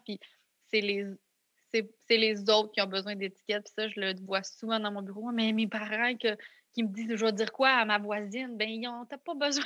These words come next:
de dire rien, tu sais. <laughs> Comme pour les autres, comme, mais là, je vais expliquer ça comment à, à ta mère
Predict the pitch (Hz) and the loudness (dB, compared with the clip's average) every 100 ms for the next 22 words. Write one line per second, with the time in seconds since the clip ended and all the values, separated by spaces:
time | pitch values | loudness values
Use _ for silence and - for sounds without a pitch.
0 | 320 247 214 302 302 240 240 220 247 277 | -2 -4 2 4 4 2 0 0 0 0
1 | - 269 330 - - 381 - _ _ _ | -2 6 6 6 -6 -14 -14 _ _ _
2 | _ _ - 254 233 226 214 214 214 247 | _ _ -4 -2 2 6 6 4 2 2
3 | 262 - 208 202 202 208 220 208 202 - | 2 -6 -10 -8 -8 -6 -6 -8 -10 -14
4 | - 220 262 254 214 233 285 247 196 190 | -12 -8 -6 -2 -2 0 -2 -2 -2 -6
5 | - _ - 196 196 190 196 226 277 269 | -12 _ -8 -6 -2 -2 0 0 -2 -4